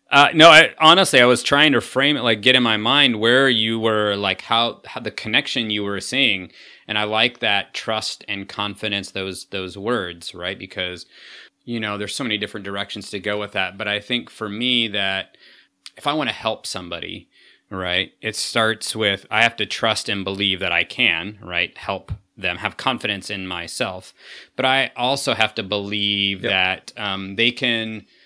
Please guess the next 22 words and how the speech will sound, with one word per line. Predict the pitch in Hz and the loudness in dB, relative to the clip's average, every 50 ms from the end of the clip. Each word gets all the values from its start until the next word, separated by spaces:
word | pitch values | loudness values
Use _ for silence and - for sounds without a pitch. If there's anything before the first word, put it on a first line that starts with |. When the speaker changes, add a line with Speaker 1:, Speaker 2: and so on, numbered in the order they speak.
| _ _ | _ _
Speaker 1:
that | 120 120 | -8 -2
they | - 143 | 0 0
have | 117 139 139 131 | 2 2 0 0
it | 127 123 113 - | 0 -4 -4 -6
in | - 131 131 123 | -6 -4 -4 -2
themselves | 117 117 113 - 127 120 107 - | -2 -2 -4 -2 -4 -4 -4 -4
to | - | -6
be | 123 | -6
able | 110 107 104 | -6 -6 -6
to | - 107 | -6 -8
gain | 95 90 110 110 110 104 104 | -8 -2 0 0 0 0 -2
that | 98 92 - - | -4 -6 -8 -10
trust | - - 101 92 - - - 104 | -10 -8 -8 -8 -6 -10 -10 -10
and | 104 98 95 | -10 -10 -10
confidence, | - - 101 95 92 - 92 90 87 | -6 -6 -6 -6 -8 -10 -12 -12 -10
that | - 104 98 95 | -10 -10 -6 -4
they're | 113 113 113 | -4 -4 -2
not | 113 110 107 98 107 | -2 -4 -4 -4 -4
broken, | 98 101 95 95 - - 95 90 92 | -6 -4 -4 -4 -4 -6 -6 -6 -4
that | 92 92 | -6 -6
I'm | 98 104 104 107 110 | -4 -4 -4 -6 -4
not, | 104 104 101 98 95 - | -4 -4 -4 -4 -4 -8